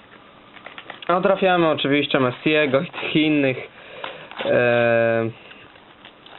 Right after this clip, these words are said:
długo przeze mnie wyczekiwanych zawodników. Messiego w ogóle nie mam, tak jak jeszcze trzech innych. Y,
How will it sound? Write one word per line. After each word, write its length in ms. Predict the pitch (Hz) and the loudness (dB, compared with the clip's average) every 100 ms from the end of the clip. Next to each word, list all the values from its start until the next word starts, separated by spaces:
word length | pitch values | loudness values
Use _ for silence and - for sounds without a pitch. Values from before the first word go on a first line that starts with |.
| - - - - - - | -14 -10 -10 -10 -10 -4
długo 320 | 135 156 151 | 0 2 2
przeze 300 | - 143 143 | 2 2 2
mnie 160 | 147 135 | 2 0
wyczekiwanych 880 | 135 135 131 123 131 135 117 - - - - - - - - | 0 -2 -2 0 0 0 -2 -6 -18 -20 -20 -20 -20 -20 -10
zawodników. 720 | - 135 131 127 151 160 151 | -2 0 0 0 0 -2 -2
Messiego 580 | 147 135 - 185 151 143 | -2 -4 -2 -2 0 0
w 60 | 131 | 0
ogóle 320 | 165 165 160 | 0 0 0
nie 160 | 156 | 0
mam, 360 | 151 143 139 135 131 | 0 0 -2 -4 -4
tak 140 | 131 | -4
jak 160 | 135 120 | -2 -4
jeszcze 260 | 131 - | -4 -4
trzech 360 | 123 - 143 135 | -4 -2 -4 -2
innych. 500 | 143 139 131 127 - - - - - - | -4 -2 -2 -4 -12 -20 -20 -20 -20 -4
Y, 340 | 139 139 135 | 0 4 2